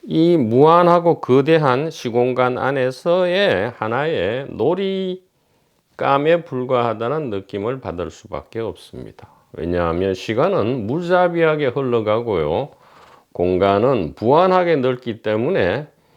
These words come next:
이 안에 존재한다고 여겨지는 이 육체와 자아는 너무나 티끌보다도 못한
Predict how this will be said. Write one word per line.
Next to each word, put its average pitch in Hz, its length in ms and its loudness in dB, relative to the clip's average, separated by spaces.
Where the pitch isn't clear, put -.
이 107 180 0
안에 131 560 4
존재한다고 117 920 0
여겨지는 123 720 -2
이 98 240 -4
육체와 98 500 0
자아는 101 580 -2
너무나 160 540 0
티끌보다도 190 800 -2
못한 117 800 -4